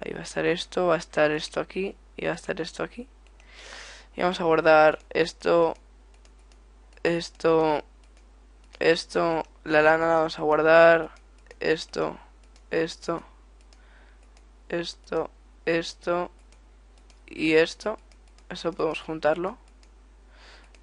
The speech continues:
Y aquí vamos a guardar un poco de comida, por si me muero. Vamos a hacernos otro pico. Así que vamos a seguir picando nuestros ores.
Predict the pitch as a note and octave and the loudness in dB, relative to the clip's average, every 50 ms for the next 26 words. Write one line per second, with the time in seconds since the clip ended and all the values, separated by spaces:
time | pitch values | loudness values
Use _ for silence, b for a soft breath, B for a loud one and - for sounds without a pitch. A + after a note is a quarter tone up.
0 | - - - - D#3 D3+ D#3 D#3 D#3+ E3 E3 - F3 E3 D#3+ D#3 D#3 D#3 D#3+ D#3 | -18 -14 -10 -6 -4 -2 0 0 0 0 -2 -2 2 4 4 4 4 4 2 0
1 | D#3 D#3 D3+ D#3 D#3 E3 - D#3+ D3+ D3+ D3 - D#3 D#3 D#3 E3 F3 - - - | 0 0 -2 -2 -4 -6 -4 -2 -2 -2 -2 -4 -6 -6 -4 -4 -4 -6 -8 -14
2 | - - - - - - - - - D#3+ D#3 - E3+ D#3 D#3 D#3 D#3 D#3 D#3+ F3 | -20 -20 -20 -20 -20 -20 -20 -4 -4 -4 -2 -2 -2 -2 -2 0 0 0 0 0
3 | F3+ - - - - - B B B B B B B B B B B B B B | 0 -2 -8 -18 -20 -20 B B B B B B B B B B B B B B
4 | - - - - - F3+ F3+ F3+ F3 E3 E3+ F3+ F3 D#3+ E3 E3 D3+ C#3+ - D3 | -20 -20 -20 -16 -14 -14 -10 -8 -6 -6 -6 -6 -6 -8 -4 -4 -4 -4 -4 -8
5 | C#3+ - - - - - - - - - - - - - - - - - - - | -8 -6 -8 -8 -8 -12 -20 -20 -20 -20 -20 -20 -20 -20 -20 -20 -20 -20 -20 -20
6 | - - - - - - - - - - - - - - - - - - - - | -20 -20 -20 -20 -20 -20 -20 -20 -20 -20 -20 -20 -20 -20 -20 -20 -20 -20 -20 -20
7 | - - - - - - - - - - - - - - - - - - - - | -20 -20 -20 -20 -20 -20 -20 -20 -20 -20 -20 -20 -20 -20 -20 -20 -20 -20 -20 -20
8 | - - - F3+ - - E3 D#3 - D#3 D#3 D3+ D#3 D#3 D#3+ D#3+ E3 - - - | -20 -12 -10 -10 -8 -8 -10 -8 -2 0 0 2 2 2 0 0 -2 -4 -6 -4
9 | E3+ E3+ E3+ - - - - - - - - - E3 D#3 D#3 D#3 D#3+ D#3+ D#3 - | 0 0 0 0 0 -4 -16 -6 -2 -2 0 2 0 0 0 0 0 0 -2 -4
10 | - - D#3 D#3 - D#3 D#3 D#3 D#3 D#3 D3+ C3+ - - - - - - - - | -6 -10 -8 -4 -2 -2 -2 -2 -2 -4 -4 -4 -6 -10 -20 -20 -20 -20 -20 -20
11 | - - - - - - - - - - - - - - - - - - - - | -20 -20 -20 -20 -20 -20 -20 -20 -20 -20 -20 -20 -20 -20 -20 -20 -20 -20 -20 -20
12 | - - b b b b b b b b - E3+ E3 F3 - - E3+ D#3 - - | -20 -20 b b b b b b b b -12 -10 -10 -10 -8 -10 -10 -8 -4 0
13 | E3 E3+ F3 F#3+ G#3+ A3+ - - - - - - - - - | 0 2 2 2 0 -2 -6 -10 -10 -10 -10 -12 -12 -14 -16